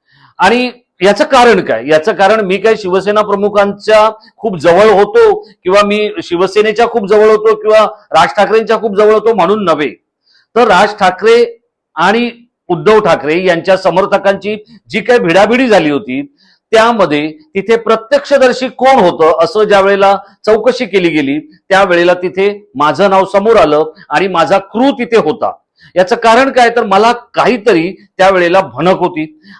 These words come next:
आता जसा काही चॅनेलचा गजबजाट झालेला आहे तसे त्यावेळेला चॅनेल नव्हते. त्यावेळेला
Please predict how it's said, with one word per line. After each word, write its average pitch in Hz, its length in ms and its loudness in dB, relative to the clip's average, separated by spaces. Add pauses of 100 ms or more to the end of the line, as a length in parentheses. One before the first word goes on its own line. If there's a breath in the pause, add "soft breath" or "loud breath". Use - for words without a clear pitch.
(100)
आता 220 380 0
जसा 190 280 -2
काही 220 200 -2
चॅनेलचा 190 720 -2 (260)
गजबजाट 185 500 2
झालेला 170 340 2
आहे 156 280 2
तसे 180 520 -6
त्यावेळेला 175 420 2
चॅनेल 151 340 -2
नव्हते. 123 360 -6
त्यावेळेला 226 600 0